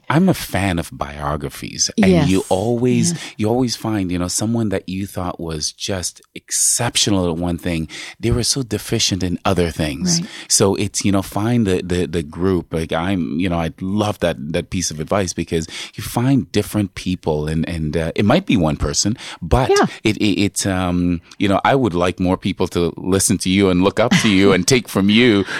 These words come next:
Speaker 1: you know, what all the stuff that
Speaker 2: Oh,
Speaker 1: you've,
Speaker 2: thank you.
Speaker 1: um, you, you know, advice
Speaker 2: But,
Speaker 1: from
Speaker 2: but
Speaker 1: you.
Speaker 2: you know
Speaker 1: But
Speaker 2: what, Tony? It's also literature. It's reading, whether it's newspapers or, I know they say nobody reads newspapers anymore. I still do. But
Speaker 1: So do
Speaker 2: it,
Speaker 1: I.
Speaker 2: it's being curious. And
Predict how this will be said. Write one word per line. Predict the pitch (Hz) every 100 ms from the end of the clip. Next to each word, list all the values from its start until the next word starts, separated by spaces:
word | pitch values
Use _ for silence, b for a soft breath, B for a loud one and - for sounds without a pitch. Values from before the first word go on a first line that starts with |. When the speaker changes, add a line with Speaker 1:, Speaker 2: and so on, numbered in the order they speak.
| B
Speaker 1:
you | 120
know, | 101
what | 98 101 -
all | 101
the | 95
stuff | 95 - 98
that | - 87
Speaker 2:
Oh, |
Speaker 1:
you've, | 90 92 90 85
Speaker 2:
thank | 95 90 87
you. | 87
Speaker 1:
um, | 85 B B
you, | - 90
you | 85 92
know, | 87
advice | 85 73 82 -
Speaker 2:
But, | -
Speaker 1:
from | 92
Speaker 2:
but | 110
Speaker 1:
you. |
Speaker 2:
you | -
know | 254
Speaker 1:
But | 240
Speaker 2:
what, | -
Tony? | - 208 -
It's | 214 254
also | 240 -
literature. | 175 165 160 156 - - 160 208
It's | 214 196 -
reading, | 165 190 196 170 147
whether | 214 214 185
it's | 180 -
newspapers | 180 175 - - 160 - 156 156 - -
or, | 160 151 147 139 B B - 175
I | - 147
know | 147 139 214
they | 151
say | - 160
nobody | 151 147 147
reads | 151 151
newspapers | 156 - 147 - 160
anymore. | 151 156
I | - 170
still | - 147
do. | 143 147
But | 156 180
Speaker 1:
So | 180 - 113
do | 87 151
Speaker 2:
it, |
Speaker 1:
I. | 254
Speaker 2:
it's | 262 -
being | - 277 277
curious. | 226 - 185 185 165 - - - - B B B -
And | 202 196 190